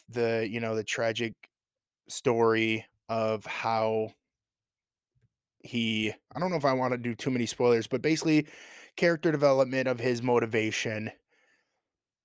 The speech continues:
which is super frustrating at times 'cause the kid, you know, stands up for his dad,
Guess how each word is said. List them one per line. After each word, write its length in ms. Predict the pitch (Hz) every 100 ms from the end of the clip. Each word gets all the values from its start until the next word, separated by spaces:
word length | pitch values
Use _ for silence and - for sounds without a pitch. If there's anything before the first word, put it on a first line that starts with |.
| _
which 500 | - 123 120 - - - _ _ _ _ _ _ _ -
is 80 |
super 320 | - - 180 160
frustrating 500 | 151 135 - 131 127
at 120 | 120
times 320 | 127 127 120
'cause 280 | - 120 113 _ _ -
the 80 | 135
kid, 540 | - 180 175 156 147 _ _ -
you 100 | 135
know, 200 | 123 113
stands 420 | - 165 151 151
up 180 | 147 143
for 520 | 143 120 117 113 - _ _
his 240 | 131 117
dad, 460 | 123 113 98 101